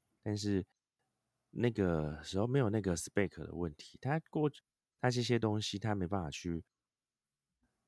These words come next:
就是它没有那么全面的理解这件事情的影响。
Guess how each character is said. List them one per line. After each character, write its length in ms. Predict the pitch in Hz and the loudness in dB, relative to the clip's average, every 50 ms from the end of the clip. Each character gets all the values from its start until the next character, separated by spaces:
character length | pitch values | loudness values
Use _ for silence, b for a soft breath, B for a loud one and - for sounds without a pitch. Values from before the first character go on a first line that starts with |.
| _ _ _ _ - | _ _ _ _ -2
就 140 | - 127 | 0 0
是 40 | 139 | 0
它 200 | 139 - 135 151 | 2 2 2 4
没 100 | 147 135 | 6 6
有 80 | 113 101 | 6 6
那 80 | 110 | 6
么 100 | 123 117 | 4 2
全 240 | 104 - - - 78 | 0 0 0 -2 0
面 180 | 85 107 107 95 | 0 0 -2 -2
的 220 | 82 76 73 78 - b b b b b | -2 -4 -6 -8 -10 b b b b b
理 200 | - 80 104 131 | -8 -6 -6 -4
解 200 | 127 - 87 76 | 0 0 0 2
这 120 | 87 92 | 2 2
件 160 | 90 90 90 | 2 2 2
事 160 | 87 - - 82 | 0 -2 -4 -6
情 140 | - 73 | -8 -10
的 100 | 67 65 - | -10 -10 -10
影 220 | - 65 67 76 | -12 -12 -10 -8
响。 240 | 92 - - 71 - | -6 -6 -6 -6 -8